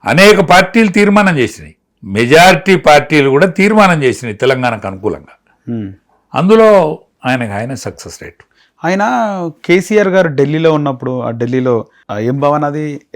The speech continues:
Speaker 2: ఆయన ఎంపీగా ఉన్నప్పుడు?
Speaker 1: ఆయన ఏం లేదు, అది ఆయనకు ఎంపీగా ఉన్నప్పుడు ఆయనకు,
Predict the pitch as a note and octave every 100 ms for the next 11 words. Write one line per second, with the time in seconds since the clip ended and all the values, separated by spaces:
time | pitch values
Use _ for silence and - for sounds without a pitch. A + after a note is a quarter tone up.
0 | - B2 B2+ B2+ C#3+ C3+ A#2+ A2 G2 -
1 | - _ - E3 F#3 E3 A#2 C3+ F3 C#3+
2 | G#2 A#2+ C#3 F3 F3 D3+ B2 C3+ C3+ A2+
3 | A#2 C3 D#3+ D#3 D#3 C#3+ C3+ C3 F3+ E3+
4 | D#3+ D3+ E3